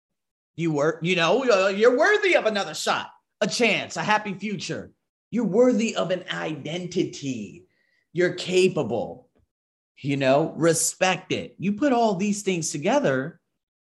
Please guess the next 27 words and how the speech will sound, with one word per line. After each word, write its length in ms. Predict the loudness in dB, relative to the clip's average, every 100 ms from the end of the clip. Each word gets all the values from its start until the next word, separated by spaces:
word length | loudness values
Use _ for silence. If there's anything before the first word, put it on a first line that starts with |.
| _
well, 260 | -6 -6 -4
you 120 | -6
know 120 | -6 -4
what? 220 | -4 -2
You're 180 | -4 -2
worth 580 | -2 0 0 -2 -10 -20 _ _
a 100 | -6
future 380 | -6 -4 -4 -4
that's 260 | -4 -6 -6
beautiful, 400 | -4 -4 -6 -4
full 200 | -2 -2
of 140 | -4
grace, 340 | -2 -2 -2 -2
love, 380 | 0 0 -2
fulfillment. 580 | -6 -6 -2 -2 -2 -6 -12 _ _ _ _ _ _ _ -8
Doesn't 280 | -4 -2 -2
mean 420 | -2 0 0 2
that 220 | 0 0
you 140 | -2
do 520 | -2 -4 0 4 4 2
need 240 | -2 -4
to, 240 | -6 -4
you 180 | -2 0
know, 180 | -2 -2
you, 160 | 0 0
you 240 | 0 2
don't 220 | 2 0